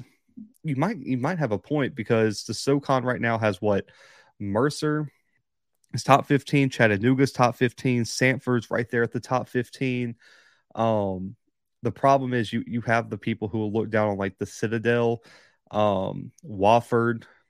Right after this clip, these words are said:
and things like that. But I, I like the So-, I like the socon pick there, Lawrence. I really do. I like the socon pick there. Missouri Valley, Big Sky, C A A. A C A A one, Sean. Okay. Big Sky, socon.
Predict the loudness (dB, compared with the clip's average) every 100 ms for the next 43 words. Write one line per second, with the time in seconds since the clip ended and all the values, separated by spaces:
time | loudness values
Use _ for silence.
0 | _ _ _ _ -6 0 0 2 0 2
1 | 0 2 2 2 0 2 2 2 -2 -4
2 | -2 2 2 4 2 2 -6 -2 -2 0
3 | -2 -2 -2 -2 -2 -4 -2 -4 -4 0
4 | 0 0 0 0 0 0 -2 -12 -20 -20
5 | -20 _ _ _ -2 2 2 0 -2 -2
6 | 0 -2 -4 -6 -8 -8 -8 -10 _ _
7 | _ _ _ _ -4 0 0 0 0 -2
8 | -4 -6 -6 -6 -4 -4 -8 -8 -6 -4
9 | -4 -4 -6 -8 -12 _ _ _ _ _
10 | _ _ _ _ -10 -6 2 4 4 4
11 | 0 -2 -4 -2 -4 -4 -4 -4 -4 -2
12 | -2 -2 -8 -20 -20 _ -2 0 0 -2
13 | -2 -2 -4 -2 -2 -2 -4 -4 -4 -6